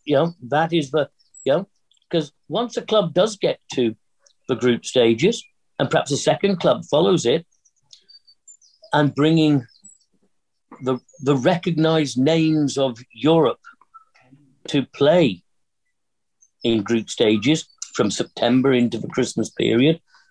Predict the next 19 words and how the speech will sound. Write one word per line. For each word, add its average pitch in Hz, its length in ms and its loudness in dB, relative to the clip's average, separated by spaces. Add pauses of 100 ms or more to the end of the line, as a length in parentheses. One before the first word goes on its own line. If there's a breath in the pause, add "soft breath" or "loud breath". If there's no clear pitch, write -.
(120)
what 196 140 0
does - 80 -10
that 233 200 0
say 190 220 0
for 175 160 2
our 165 120 6
league? 127 280 0
Now, 123 100 0
that's 190 240 0
a 180 80 -10
progressive 143 600 -2
league. 107 260 -4
That's 151 380 -2 (440)
making 143 500 2
it, 139 200 -2 (240)
um, 110 540 -2 (480 soft breath)
making 139 540 0
it 139 140 -2
successful. - 880 -6